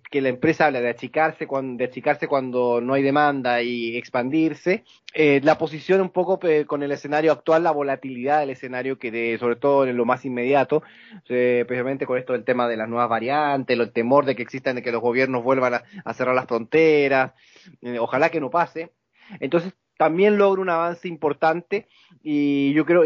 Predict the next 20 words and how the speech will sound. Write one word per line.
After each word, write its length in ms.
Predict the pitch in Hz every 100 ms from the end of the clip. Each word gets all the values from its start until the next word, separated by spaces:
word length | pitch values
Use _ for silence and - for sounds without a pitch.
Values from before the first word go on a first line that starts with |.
| 147
que 160 | 147
lo 80 | 143
considera 520 | 147 139 - 139 160
este 200 | 160 135
plan. 280 | 143 135 117 120
Eh, 300 | 127 123 120
entonces, 560 | 117 143 143 151 139 135
eh, 720 | 123 120 117 113 110 107 107 107 104 104 104
yo 120 | 143
en 60 | 160
ese 120 | 170
sentido 360 | 170 160 175 170
de, 200 | 156 151
lo 140 | 147 143
deja, 240 | 147 160
la 160 | 139 139
deja 180 | 143 139
bien 160 | 151
preparada. 360 | 147 143 139 117
Ahora, 300 | 147 226